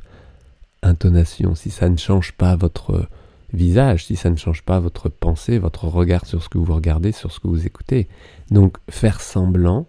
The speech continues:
et ça, c'est des études... de, au niveau neuroscientifique qui ont décrit que, en effet, euh, faire semblant, et on le dit aussi bien dans le geste, que,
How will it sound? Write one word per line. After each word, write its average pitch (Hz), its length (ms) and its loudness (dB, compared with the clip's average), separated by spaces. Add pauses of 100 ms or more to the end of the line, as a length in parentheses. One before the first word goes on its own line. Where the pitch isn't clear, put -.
et 92 100 -2
ça, 90 160 -4
c'est - 180 -8
des 78 180 -2
études... 90 300 -2
de, - 200 -4 (680)
au - 80 -12
niveau 85 320 0
neuroscientifique 85 1040 -2
qui 90 220 -2
ont 90 420 -2 (1800)
décrit 104 520 4
que, 98 200 4
en 98 140 6
effet, 90 480 2
euh, 80 240 0 (280)
faire - 240 -6
semblant, 90 420 2
et 110 120 8
on 95 60 6
le 101 60 6
dit 101 140 4
aussi 127 280 -2
bien 113 180 4
dans 110 140 4
le 104 80 4
geste, 110 420 2
que, 104 100 -2